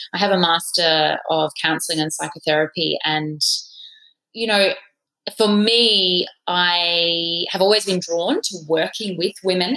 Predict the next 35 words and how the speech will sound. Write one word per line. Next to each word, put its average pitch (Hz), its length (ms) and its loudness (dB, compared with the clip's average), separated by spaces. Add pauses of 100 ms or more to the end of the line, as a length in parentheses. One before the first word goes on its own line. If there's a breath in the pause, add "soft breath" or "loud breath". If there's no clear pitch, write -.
and 175 160 -4
mothers 175 580 0
particularly. 165 800 -2 (320 loud breath)
It's - 220 -4
been 175 240 0
a 165 40 -2
huge 180 460 -4 (100)
part 160 160 0
of 147 80 -8
my 156 120 -4
story. 175 600 0 (680)
So 202 380 2 (120)
in 240 320 4
my 220 180 4
more 185 200 2
clinical 339 560 2
work 160 240 2 (120)
as 156 280 -2
a - 40 -10 (120)
psychotherapist, 160 1040 -2 (680 loud breath)
uh, 165 60 -2
which 190 200 2 (100)
I 170 160 0
was 170 300 0
doing 170 380 -2
up 160 180 -8
until 180 1300 2
my 175 160 2
second 190 640 0
daughter, 156 420 2
so 165 120 -2
I 160 40 2
have 156 160 -2
three 160 180 0
daughters. - 600 -6